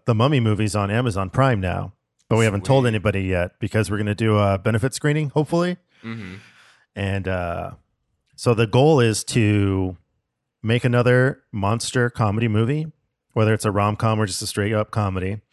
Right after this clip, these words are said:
Speaker 2: Mm-hmm.
Speaker 1: Or, and then another goal is to make this Harriet movie, uh, hopefully with a different title, or
Speaker 2: Yeah.
Speaker 1: maybe not with a different title. Who knows?
Speaker 2: Yeah.
Speaker 1: And then we have a, a musical in mind that we're gonna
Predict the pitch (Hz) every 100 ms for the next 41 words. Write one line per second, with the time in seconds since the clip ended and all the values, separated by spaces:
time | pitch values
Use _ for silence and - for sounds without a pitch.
0 | _ 107 117 90 92 _ _ _ _ _
1 | - 107 104 - 120 120 117 113 110 110
2 | 143 135 117 107 101 110 117 127 123 117
3 | 101 98 92 98 117 - _ _ _ _
4 | _ _ - 98 117 135 123 123 110 98
5 | 113 107 92 90 104 _ _ _ _ _
6 | _ _ _ 107 101 104 120 123 117 113
7 | 104 107 - 87 90 90 85 123 113 95
8 | 110 - _ 104 92 80 78 _ _ _
9 | _ 127 139 143 135 135 131 131 135 151
10 | - 113 98 92 90 87 - _ _ 117
11 | 113 113 110